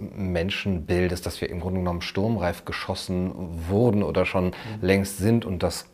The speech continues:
Speaker 1: Corona und dieser Diskurs jetzt auf uns eigentlich mit einem schwachen Immunsystem, wenn man sagen würde, ein anthropologisches Immunsystem
Speaker 2: Mhm.
Speaker 1: oder gesellschaftliches, was, äh, vielleicht auch stößt. Also, dass wir überhaupt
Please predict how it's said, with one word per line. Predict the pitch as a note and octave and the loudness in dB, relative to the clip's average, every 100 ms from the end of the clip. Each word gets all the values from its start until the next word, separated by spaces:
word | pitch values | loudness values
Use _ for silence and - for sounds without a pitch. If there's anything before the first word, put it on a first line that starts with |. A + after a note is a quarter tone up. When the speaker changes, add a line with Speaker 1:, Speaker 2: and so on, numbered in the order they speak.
| - | -8
Speaker 1:
Corona | - F#2 F#2+ A2 | -4 0 2 2
und | G2 F#2 | 2 0
dieser | F#2+ F#2+ | 0 0
Diskurs | F2 F2 - - G#2 G#2 | 0 -2 -6 -2 0 2
jetzt | - F#2 - | 2 0 0
auf | - F2+ | -4 -4
uns | - G2 G2 - - | -2 -2 -2 -4 -4
eigentlich | - F#2 F#2 - | 2 2 2 0
mit | F#2 | 0
einem | F#2 F2+ | 0 0
schwachen | F2 - - G#2 - F#2 - - - - | -2 0 2 2 2 0 -2 -14 -16 -2
Immunsystem, | B2 A2+ B2 C3+ B2 A#2+ - G2+ F#2 | 2 6 8 8 6 4 2 2 4
wenn | F2+ | 2
man | F2 F2+ D#2+ | 0 -2 -2
sagen | E2 E2+ | -2 0
würde, | F2+ E2+ E2 | 0 -2 -2
ein | E2+ | -2
anthropologisches | - - E2+ G2+ G#2+ G#2+ G#2 F#2+ | -4 -4 -2 2 2 4 2 0
Immunsystem | G2 F2+ F2+ F2+ - A#2+ F2 | 0 -2 -2 -4 -4 -2 0
Speaker 2:
Mhm. | F2 | 0
Speaker 1:
oder | F2 | -2
gesellschaftliches, | E2 F2 F#2+ G2+ F2+ F2+ F2+ E2 | -2 -2 -2 -2 -6 -8 -8 -6
was, | F2+ D2+ - | -6 -6 -6
äh, | F2+ E2+ | -4 -4
vielleicht | E2 F2 D#2+ - | -2 -2 -2 0
auch | E2+ F2 - - - - | 0 0 -6 -16 -14 -8
stößt. | - - G#2 G#2 G2 - - | -6 0 4 6 4 0 -4
Also, | - G#2 | -2 0
dass | G2+ F#2+ B2+ | 2 2 2
wir | |
überhaupt | A#2+ G#2 G2+ - C#3 C#3+ - | 2 4 2 6 6 6 0